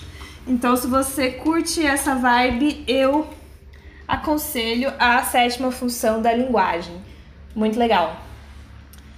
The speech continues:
Depois eu li The Beautiful,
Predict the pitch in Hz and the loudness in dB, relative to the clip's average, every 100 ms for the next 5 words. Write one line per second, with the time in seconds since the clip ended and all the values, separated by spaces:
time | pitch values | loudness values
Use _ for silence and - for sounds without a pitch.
0 | - - 254 277 349 359 392 - - 311 | -16 -2 -2 0 2 2 2 -4 0 2
1 | 311 269 277 302 330 339 330 330 330 - | 2 0 -2 -2 0 2 2 -2 -6 -16
2 | - - - - - - - - - - | -20 -20 -20 -20 -20 -20 -20 -20 -20 -20
3 | - - - - - - 226 311 233 269 | -20 -20 -20 -20 -12 -6 0 2 2 2
4 | 330 339 339 - 349 330 320 | 2 4 2 0 2 4 2